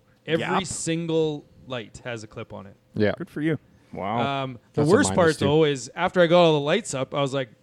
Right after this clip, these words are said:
Speaker 1: "Oh, right, I gotta run power to all these." One plug in, and it's not hidden up underneath the, uh, the soffit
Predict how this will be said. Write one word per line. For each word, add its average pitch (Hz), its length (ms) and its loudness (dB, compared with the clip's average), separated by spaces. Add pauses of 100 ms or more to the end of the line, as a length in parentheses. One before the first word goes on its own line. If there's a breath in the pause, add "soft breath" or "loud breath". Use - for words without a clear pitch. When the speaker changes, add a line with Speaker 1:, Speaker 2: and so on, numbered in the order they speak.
(100)
Speaker 1:
"Oh, 190 80 2
right, 208 280 2
I 139 80 -4
gotta 160 160 4
run 160 200 0
power 175 400 4
to 147 60 2
all 123 180 0
these." 113 280 -6 (500 soft breath)
One 170 300 0
plug 185 300 2
in, 180 340 -2
and 135 140 -4
it's - 140 -12
not 143 320 -2
hidden 139 320 -4
up 127 180 -4
underneath 127 440 -4 (120)
the, 113 320 -6
uh, 107 240 -8 (680)
the 117 140 -8
soffit 143 680 -4